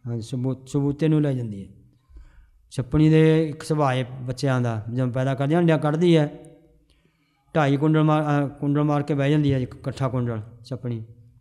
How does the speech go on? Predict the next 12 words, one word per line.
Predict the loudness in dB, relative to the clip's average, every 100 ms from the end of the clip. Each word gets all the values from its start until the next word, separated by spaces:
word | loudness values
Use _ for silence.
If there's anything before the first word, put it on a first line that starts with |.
| _ _ _ _ -4
ਆਂਡਿਆਂ | 0 4 4
ਵਿੱਚੋਂ | 2 2 2 4
ਜਿਹੜਾ | 4 2
ਸੱਪ | 0 -4 -2
ਦਾ | -2
ਬੱਚਾ | 0 0
ਨਿਕਲਦਾ | 0 2 2 2
ਹੈ, | -2 -8 -20 -20 _ _ _ _ -6
ਜਿਹੜਾ | 0 2
ਤਾਂ | 0 0
ਕੁੰਡਲ | 0 2 2
ਤੋਂ | 0